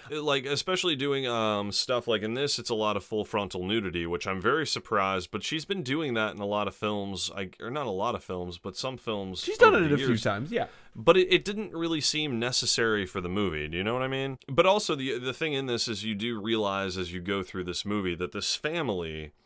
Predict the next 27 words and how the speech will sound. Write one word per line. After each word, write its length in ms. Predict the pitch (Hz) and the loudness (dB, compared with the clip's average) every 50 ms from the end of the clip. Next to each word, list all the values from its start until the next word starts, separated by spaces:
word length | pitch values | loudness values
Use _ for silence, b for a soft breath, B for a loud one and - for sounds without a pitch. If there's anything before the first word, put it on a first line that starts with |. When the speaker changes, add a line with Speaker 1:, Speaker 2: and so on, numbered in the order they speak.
| _ _ - | _ _ -14
Speaker 1:
they 240 | 107 101 101 113 113 | -8 -4 -2 -2 0
seem 440 | 104 - - - 156 151 151 147 135 | 0 0 0 0 0 0 -2 -2 -2
like 220 | 120 117 110 98 | -2 0 -2 0
they 160 | 95 104 110 107 | 2 2 2 2
would 180 | 101 98 90 | 2 0 -2
be 140 | 85 98 95 | -2 -2 -2
a 60 | 90 87 | -4 -4
perfect 500 | - - 117 117 123 - 113 95 - - | -2 2 2 2 2 2 -2 -4 -4 -4
family, 540 | - - 90 85 85 87 90 85 85 82 82 | -6 -4 -2 -2 -2 -2 -2 -2 -2 -4 -4
but 180 | 80 82 87 | -4 -4 -2
how 180 | 87 107 117 113 | 0 2 2 2
messed 480 | 104 92 92 95 98 98 - - - 110 | 2 -2 -2 0 0 0 0 0 2 2
up 200 | 98 90 - - | 0 2 2 0
everybody 480 | 90 85 87 85 82 85 82 82 80 | 0 0 0 -2 0 0 0 0 -2
really 400 | 78 80 82 80 78 78 78 82 | -4 -4 -4 -4 -4 -2 -2 -2
is, 460 | 87 80 73 69 65 - - - - - b b b b b b b b b | 0 -2 -2 -4 -8 -6 -6 -6 -6 -8 b b b b b b b b b
and 140 | 90 87 | -6 -2
how 540 | 85 95 92 92 92 87 85 85 82 80 78 - b b b b b b b b - | 2 4 4 6 6 4 4 2 2 0 -2 -6 b b b b b b b b -16
this 360 | - 90 90 101 98 - - | -8 -4 -2 0 0 0 2
guy's 460 | - 104 95 95 92 90 87 82 80 82 | 4 6 6 6 6 4 4 0 -2 -6
job 440 | 78 87 95 90 90 90 90 87 | -2 2 4 6 6 6 4 2
has 180 | 82 82 76 76 | 0 -2 -6 -6
just 260 | 80 85 85 - - | -4 -4 -4 -4 -4
affected 640 | 92 80 - - - 98 92 90 - - 90 82 82 | -6 -8 -8 -4 -2 0 0 0 -2 -2 -4 -2 -2
everyone's 640 | 82 82 80 82 82 80 80 80 80 78 76 76 78 | -2 -2 -2 -4 -6 -6 -6 -6 -8 -8 -8 -10 -8
life, 560 | 78 78 85 85 82 76 - - - - _ _ _ | -6 -2 -2 -2 -2 -4 -6 -12 -20 -20 _ _ _
um, 520 | - 82 78 78 76 71 71 71 71 73 | -10 -8 -8 -6 -8 -8 -10 -12 -14 -16